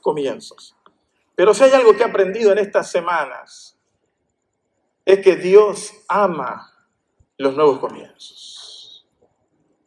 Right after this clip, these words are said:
Dios, a Dios le encantan los nuevos comienzos. El Dios que estamos adorando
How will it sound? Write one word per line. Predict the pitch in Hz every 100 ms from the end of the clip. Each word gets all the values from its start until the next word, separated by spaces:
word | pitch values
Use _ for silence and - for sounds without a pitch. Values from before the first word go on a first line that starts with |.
| _ _
Dios, | 139 196 220 - - - - 151
a | 156
Dios | 202 190
le | 165 165
encantan | 160 147 - 269 220 165 139 139 123 - -
los | 170 151
nuevos | 196 185 -
comienzos. | 147 139 - _ _ _ _ _ _ _ _
El | 196 190
Dios | 285
que | 285
estamos | - 285 277
adorando | 214 180 196 277 240 185 208 -